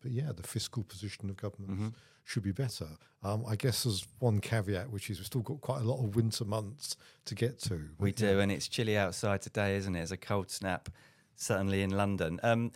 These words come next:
Speaker 2: I know that we all wanna speak about China, and, uh, you know, I'm a bit on the fence here. I don't know what, what, what you both think. It seems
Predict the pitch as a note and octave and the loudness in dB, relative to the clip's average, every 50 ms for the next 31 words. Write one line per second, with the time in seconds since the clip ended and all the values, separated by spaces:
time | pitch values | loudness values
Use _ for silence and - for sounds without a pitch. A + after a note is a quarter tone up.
0 | - - - - B2 C3 C#3 D3 F3+ G#3 G3 D3 A#2+ A2+ A2+ A#2+ C3 C3 A#2 G#2 | -10 -20 -6 0 2 4 4 6 6 4 4 4 2 2 4 2 4 4 4 2
1 | G2 F#2+ F#2 - - G2+ F#2 - - - F#2+ F2+ - - - - A2 A2 G#2 E2 | 2 0 -2 -2 -2 -2 -2 -2 -2 -2 0 -2 -2 -2 -2 0 0 0 0 0
2 | D#2 D2+ D#2+ G2 - _ _ _ _ _ _ _ _ - B2 B2+ B2+ B2 B2 B2+ | -2 -4 -6 -8 -12 _ _ _ _ _ _ _ _ 0 2 2 2 4 4 4
3 | B2 A#2+ A#2+ A#2+ G#2+ - - - C3 C3+ B2 C3 F3+ A#3 G#3 D3 - C#3+ - A2+ | 6 6 6 6 4 2 0 -2 0 4 4 4 4 4 4 4 4 4 4 4
4 | A2+ A2+ A#2+ - - D3+ D3 A#2 - - G2+ G2 - D#3+ D#3 D3 C#3+ C3 B2 A#2 | 2 2 0 2 4 4 4 2 0 0 2 2 2 2 2 2 4 6 4 4
5 | - - - - A2+ A#2 A2 G2 - - G#2+ A2 - A2 A#2 A#2+ A#2 G2 G#2 F#2+ | 4 2 -4 -6 0 2 2 2 0 0 0 0 0 0 0 0 0 2 2 2
6 | G2 - A#2 - - D#3 C#3 F2 D#2+ - - - - - - E3+ D#3+ D3 C#3+ C3 | 2 2 0 0 2 2 2 0 0 -2 -2 -2 -2 -2 0 2 2 2 2 2
7 | A2+ - - - | 0 -2 -4 -6